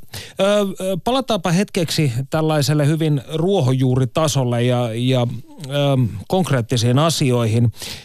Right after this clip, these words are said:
Sinulla on käsittääkseni äärioikeisto menneisyys ja olet ilmaissut huolesi populismin leviämisestä sosiaalisessa mediassa. Tässä ottamatta kantaa siihen, ö,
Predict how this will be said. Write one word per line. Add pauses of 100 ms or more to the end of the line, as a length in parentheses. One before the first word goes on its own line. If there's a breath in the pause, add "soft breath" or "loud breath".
(320 loud breath)
Sinulla
on
käsittääkseni
äärioikeisto
menneisyys
ja
olet (100)
ilmaissut
huolesi
populismin
leviämisestä (360 loud breath)
sosiaalisessa
mediassa.
Tässä
ottamatta
kantaa
siihen, (600 loud breath)
ö,